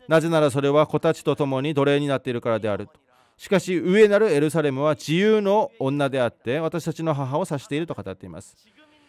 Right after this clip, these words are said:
二つありますよね。一つは今のエルサレムと語っています。今のエルサレムというのは、この世の中にある物理的な場所、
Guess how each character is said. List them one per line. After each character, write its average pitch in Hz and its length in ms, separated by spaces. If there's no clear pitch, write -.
二 185 220
つ 190 100
あ 180 40
り 170 60
ま 165 120
す 156 80
よ 139 60
ね。 190 240
一 226 220
つ - 140
は 196 140
今 226 260
の 233 100
エ 135 120
ル 139 80
サ 143 120
レ 123 80
ム 123 140
と - 100
語 - 200
っ 95 40
て 98 120
い - 20
ま 95 120
す。 - 180
今 165 260
の 160 220
エ 135 100
ル 139 120
サ 151 120
レ 127 100
ム 151 100
と - 100
い 131 80
う 123 60
の 113 140
は、 175 220
こ 175 120
の 190 140
世 180 120
の 196 100
中 175 240
に 156 60
あ 156 100
る 147 140
物 139 280
理 165 80
的 160 220
な 175 220
場 123 160
所、 135 280